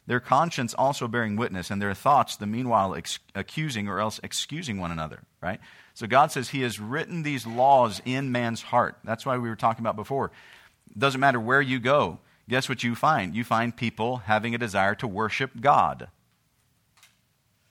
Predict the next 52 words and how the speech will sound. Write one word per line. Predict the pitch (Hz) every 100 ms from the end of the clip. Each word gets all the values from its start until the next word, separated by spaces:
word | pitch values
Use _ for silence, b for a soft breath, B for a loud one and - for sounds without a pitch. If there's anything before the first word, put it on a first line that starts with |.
| _ _ -
Now, | 110
it |
may | 98 135
not | 131 104
be | 127 135 127 117
the | - 107
right | 139 220
God, | 101 90 101 127
but | 110
they | 110
have | 131
a |
desire | 147 113 98 117
to | 113
worship | 92 95 123 - _ -
God. | 104 165 92 69 - b b b b
That's | - 113
why | 120 123
they'll | 117
make | 113 113 107
a, | 90 85 -
a | 85
rock | 85 123 156 -
their | 151
god, | 143 135 131 135 B B B
or | 104 101
they'll | 98
make | 95 92
the | -
sun | - - 151 156
their | 143 131
god, | 127 123 123 127
or | 87
the | 85
moon | 87 143 160
their | 135 131
god, | 120 120 117 120
or | 90 87
a | 87
river | 151 147
their | 131 127
god, | 110 110 107 104 -
or | 87
a | 82
frog | - 147 143 135
their | 117 120
god, | 110 101 101 101 -
or |
whatever | 85 104 143
it | 117
might | 117 104
be. | 104